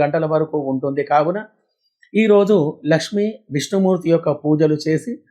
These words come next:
చంద్రగ్రహానికి అభిషేక పూజలు చేసిన మంచి ఫలితాలు అనేటివి కలగగలవు. కావున ఈరోజు తిథి, వార, నక్షత్రాలు తెలుసుకున్నాం కాబట్టి, ఈరోజు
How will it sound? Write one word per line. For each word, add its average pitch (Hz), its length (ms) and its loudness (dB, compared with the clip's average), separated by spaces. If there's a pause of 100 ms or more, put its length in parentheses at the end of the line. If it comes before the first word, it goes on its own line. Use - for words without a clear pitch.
(420)
చంద్రగ్రహానికి 185 840 2 (220)
అభిషేక 170 400 -2 (100)
పూజలు 151 400 -2
చేసిన 147 340 0 (560)
మంచి 202 280 2
ఫలితాలు 170 460 2
అనేటివి 151 440 -2
కలగగలవు. 139 560 2 (540)
కావున 139 320 0 (560)
ఈరోజు 220 340 4 (160)
తిథి, 185 220 2 (140)
వార, 170 200 0 (120)
నక్షత్రాలు 160 560 -2 (100)
తెలుసుకున్నాం 160 500 -2 (100)
కాబట్టి, 143 360 -2 (300)
ఈరోజు 220 320 4